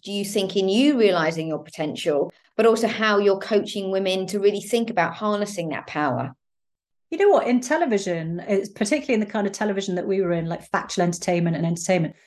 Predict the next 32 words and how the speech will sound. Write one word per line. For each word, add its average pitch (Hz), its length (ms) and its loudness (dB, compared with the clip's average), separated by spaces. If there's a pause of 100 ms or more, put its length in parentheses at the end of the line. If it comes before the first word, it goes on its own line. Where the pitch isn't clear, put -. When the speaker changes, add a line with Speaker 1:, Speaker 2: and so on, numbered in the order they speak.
(100)
Speaker 2:
there 214 200 4
are 269 180 8
a 262 60 6
lot 202 140 4
of 175 120 -4
women 175 260 0
there, 156 200 -4
and 175 100 -4
a 180 40 -2
lot 202 180 0
of 202 60 -10
senior 196 320 -4
women. 156 260 -4
So 185 180 -4
I 180 60 -2
can 208 120 0
honestly 269 320 0
say 170 440 0 (400)
that 196 240 -2 (100)
in 202 160 4
my 190 180 2
television 214 640 0
career, 170 540 0
I, 175 180 -4 (140)
in 190 160 6
that 208 240 2
production 190 460 0
career, 156 280 -2
certainly, 156 540 0
I 175 100 0
never 311 240 2
really 233 400 2